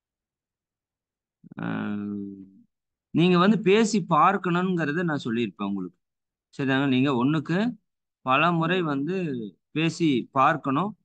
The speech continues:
குறிப்பாக கண்ணாடிக்கு முன்னாடி நின்னு பேசுறது அப்படிங்கிறது உலக அளவுல வெற்றி பெற்ற ஒரு முறை.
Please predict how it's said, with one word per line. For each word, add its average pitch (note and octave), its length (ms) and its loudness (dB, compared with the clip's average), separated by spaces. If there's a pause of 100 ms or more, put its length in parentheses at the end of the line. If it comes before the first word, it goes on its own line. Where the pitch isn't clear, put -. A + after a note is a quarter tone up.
(380)
குறிப்பாக F#3 680 0
கண்ணாடிக்கு F3+ 720 -2
முன்னாடி D#3 320 -4
நின்னு C#3 220 -4
பேசுறது C3 600 -4
அப்படிங்கிறது A2+ 680 -4
உலக D#3 480 0
அளவுல D3+ 380 -2
வெற்றி C#3 280 -8
பெற்ற C3+ 400 -2
ஒரு B2+ 580 0
முறை. A2 360 0